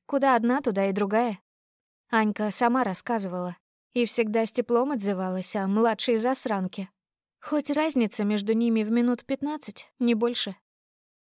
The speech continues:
Над парковкой разнеслась трель мобильника. «Мама звонит», —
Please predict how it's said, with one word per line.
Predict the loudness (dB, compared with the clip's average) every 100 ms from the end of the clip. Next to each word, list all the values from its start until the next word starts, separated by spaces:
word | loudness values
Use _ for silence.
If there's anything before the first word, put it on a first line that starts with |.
| _ _ -2
Над | 0 0
парковкой | 0 -2 0 -2 0 0
разнеслась | 2 0 0 0 -2 -4
трель | 0 2 4
мобильника. | 4 2 0 -4 -6 -6 -10 -12 _ _ _ _ _ _ _ _ _
«Мама | -2 0 2 2
звонит», — | 2 0 2 0 -4 -14